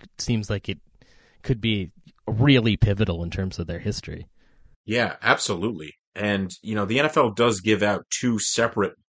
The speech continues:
Speaker 2: Rookie of the Year awards, Defensive Rookie of the Year and Offensive Rookie of the Year.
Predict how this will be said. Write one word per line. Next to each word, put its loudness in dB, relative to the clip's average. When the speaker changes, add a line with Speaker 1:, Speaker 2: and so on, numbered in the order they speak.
Speaker 2:
Rookie 0
of 2
the -4
Year 2
awards, 0
Defensive 0
Rookie -2
of -2
the -2
Year -2
and 2
Offensive 0
Rookie -2
of -2
the -2
Year. 0